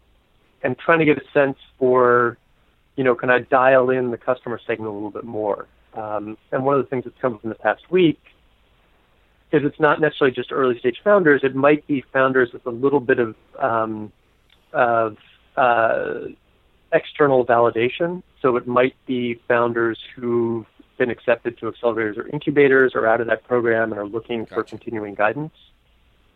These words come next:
Speaker 1: Um, it might be people in Miami who I can talk to. You know, I'm still kind of dialing that in. But, you know, over the next few weeks, I'll be verifying those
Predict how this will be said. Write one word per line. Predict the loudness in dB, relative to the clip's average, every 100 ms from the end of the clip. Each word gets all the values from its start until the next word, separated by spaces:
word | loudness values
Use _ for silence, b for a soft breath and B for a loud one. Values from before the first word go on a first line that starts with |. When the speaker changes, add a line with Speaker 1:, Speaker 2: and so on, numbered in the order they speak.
| _ -2
Speaker 1:
Um, | 0 0 -4 -10 -16 _ _ _ _ _ _ -4
it | 2
might | 2 0
be | -4
people | -8 -6 -4
in |
Miami | -2 -2 -2 -2 -2
who | -2
I | -2
can | -8
talk | -10 -8 -6
to. |
You | -6 -4
know, | -6
I'm | -8
still | -10
kind | -8 -6
of | -2
dialing | -2 -2 -4
that | -6 -2
in. | 0 0 -4 -10 _ _ _ _ _ _ _ _ -20 _ _ 0
But, | 2 2 -2 _ _ _ _
you | -2
know, | 0
over | 0
the | 0
next | -2 -4
few | -4
weeks, | -4 -4
I'll | -8
be | -6
verifying | 0 2 2 -2 -6 -4
those | -4 -4